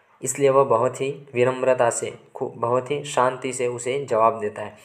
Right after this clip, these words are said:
वो इस तरह से उत्तर देता है कि जिससे युधिष्ठिर को और भी ज़्यादा गुस्सा आता है। वो कहता है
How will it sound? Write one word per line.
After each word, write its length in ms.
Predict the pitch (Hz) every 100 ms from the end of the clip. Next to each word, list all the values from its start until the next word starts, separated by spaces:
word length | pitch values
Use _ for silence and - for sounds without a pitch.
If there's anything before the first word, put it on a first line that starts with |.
| - -
वो 80 | 131
इस 160 | 147 -
तरह 160 | 143
से 140 | 143 135
उत्तर 300 | - 120 120
देता 240 | 110 117
है 140 | 127
कि 120 | 131 127
जिससे 280 | 113 -
युधिष्ठिर 500 | 123 110 117 - 127
को 100 | 123
और 260 | - 120 127
भी 120 | 123
ज़्यादा 280 | 120 110 117
गुस्सा 320 | 110 104 -
आता 220 | 107 104 117
है। 160 | - _ _ _ _ _ _ _ _ _ _
वो 60 | 131
कहता 280 | 127 117 131
है 240 | 139 147